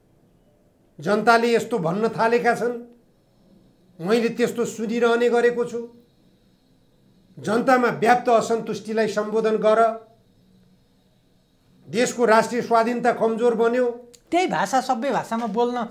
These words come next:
Speaker 2: पूर्व राजा बोल्दाखेरि जति राम्रो सुनिन्छ, दुर्गा प्रसाईले त केपी ओली फलाना यो के, उसको दलाल,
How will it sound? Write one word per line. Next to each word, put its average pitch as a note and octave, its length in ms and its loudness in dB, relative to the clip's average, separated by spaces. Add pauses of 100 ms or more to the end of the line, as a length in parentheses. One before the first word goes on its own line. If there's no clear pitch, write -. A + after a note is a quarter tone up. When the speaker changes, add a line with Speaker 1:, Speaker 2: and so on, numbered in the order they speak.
(260)
Speaker 2:
पूर्व B3+ 220 4
राजा A3+ 280 8
बोल्दाखेरि G3+ 460 0
जति G3 240 -8
राम्रो F#3 260 -4
सुनिन्छ, D#3+ 380 -10 (400)
दुर्गा C#4 240 2
प्रसाईले D#4 420 -4
त D#4 160 -2
केपी C4+ 340 -2
ओली C#4 180 2
फलाना C4+ 320 0
यो C4 160 -4
के, B3+ 220 -8 (500)
उसको G#3+ 200 -8
दलाल, A#3+ 440 4